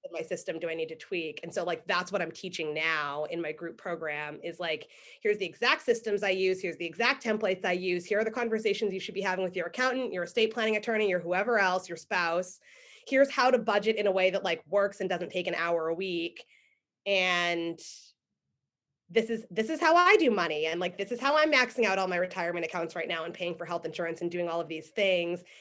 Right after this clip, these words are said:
And, like, this is how I'm gonna re-, be able to retire by the time I'm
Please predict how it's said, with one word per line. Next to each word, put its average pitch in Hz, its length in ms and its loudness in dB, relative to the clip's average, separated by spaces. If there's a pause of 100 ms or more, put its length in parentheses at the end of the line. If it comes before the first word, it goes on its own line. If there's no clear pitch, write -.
(140)
And, 170 120 -2
like, 180 160 -2
this 208 120 -4
is 233 80 -8
how 269 160 4
I'm 403 220 10
gonna 285 180 8
re-, 220 140 6
be 220 160 6
able 202 160 4
to 202 100 -4
retire 185 600 2 (160)
by 185 100 -2
the 196 80 0
time 247 240 6
I'm 403 160 8